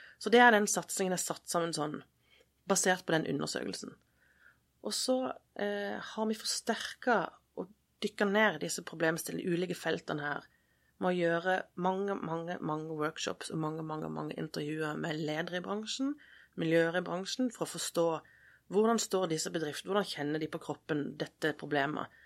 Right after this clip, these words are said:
Så hva betyr cybersikkerhet for denne bedriften, eller, og, og bærekraft for denne bedriften? Eller hva betyr kompetansemangel for denne bedriften versus denne bedriften? Så vår bærekraftsatsing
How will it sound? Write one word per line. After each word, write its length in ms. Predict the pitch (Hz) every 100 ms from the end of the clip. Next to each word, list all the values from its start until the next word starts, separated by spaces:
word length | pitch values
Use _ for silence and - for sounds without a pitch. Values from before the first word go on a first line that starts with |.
| - -
Så 140 | 180
hva 80 | 202
betyr 460 | 208 - 185 180 165
cybersikkerhet 880 | - 147 165 170 160 170 - 147 143
for 160 | 160
denne 160 | 143 151
bedriften, 440 | 156 143 - - 151
eller, 180 | 156 -
og, 180 | 147 151
og 140 | 156
bærekraft 480 | 147 139 147 170 -
for 80 | 156
denne 140 | 143 147
bedriften? 240 | 151 -
Eller 140 | 165 180
hva 80 |
betyr 320 | 196 - 214 214
kompetansemangel 1080 | - 175 - 165 165 - 196 208 196 139 - - - - -
for 100 | -
denne 300 | 180 151 156 165
bedriften 460 | 175 175 - 170
versus 320 | 165 160 175 -
denne 240 | 143 147
bedriften? 540 | 151 151 - - - - - - - - _
Så 400 | - 226 233 233 - 165
vår 280 | 220 269 269
bærekraftsatsing 880 | 170 175 190 - 196 - 180 165